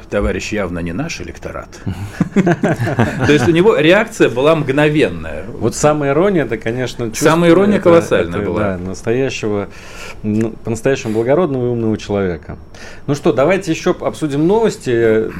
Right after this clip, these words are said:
Speaker 2: Я предлагаю перейти от внутренней повестки к международной, тем более, что Л Д П Р, конечно, тоже к этому, э, имеет, э, серьезное отношение. Ну, хотя бы взять,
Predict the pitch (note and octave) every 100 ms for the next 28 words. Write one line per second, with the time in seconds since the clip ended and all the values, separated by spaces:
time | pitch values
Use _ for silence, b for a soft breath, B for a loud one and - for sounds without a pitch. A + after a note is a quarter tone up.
0 | F2+ A#2+ A#2+ A#2+ C3+ C3+ A2+ B2 B2 B2
1 | A2 B2+ B2 A#2+ A2 A2 A2+ B2 A2+ A2+
2 | A#2 A2+ A2 C3+ G3 F3 A#2+ B2 A#2+ C3+
3 | A#2+ - A#2+ G#2 B B B G#2 G#2+ A2+
4 | C3 C#3+ C3 G#2+ A#2 B2 A#2 G#2 C3+ G#2+
5 | G2 A#2+ A2 A2+ G#2 B B B - G2+
6 | F#2 A2 C3 B2 - A2+ A2 F#2 D#2 -
7 | - - - C#3+ F3 A#2+ A2+ C3+ - G3+
8 | D3 - A#2 B2 A#2 G2+ G#2+ A2